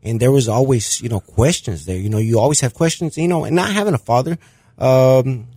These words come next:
or, or father figure like your real dad in there. There's still battles that I have,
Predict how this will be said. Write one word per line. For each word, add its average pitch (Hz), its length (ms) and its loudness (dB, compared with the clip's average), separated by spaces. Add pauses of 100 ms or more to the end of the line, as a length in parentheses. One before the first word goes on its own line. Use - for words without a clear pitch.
(140)
or, 131 100 2 (140)
or 135 80 0
father 151 340 -2
figure 143 420 -4
like 120 240 -6 (120)
your 131 120 -2
real 127 220 2
dad 120 280 0
in 131 260 -4
there. 123 180 0 (280)
There's 262 160 2
still 160 280 2
battles 113 380 -2
that 113 100 -2
I 98 60 -4
have, 107 340 -8